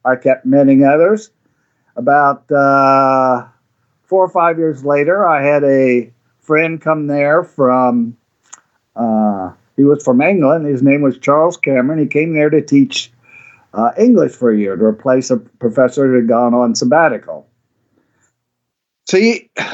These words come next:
lived in Denver at that time, and he came to Iceland to teach, and he told me when he was there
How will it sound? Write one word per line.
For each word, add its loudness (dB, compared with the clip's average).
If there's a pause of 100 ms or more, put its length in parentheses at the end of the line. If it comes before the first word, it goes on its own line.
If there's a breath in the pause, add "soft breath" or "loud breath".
lived 0
in 0
Denver -2
at -4
that -6
time, -2
and 2
he 0
came 0
to 0
Iceland -4
to -4
teach, -4
and 0
he 2
told 2
me -4
when 0
he 4
was 0
there -2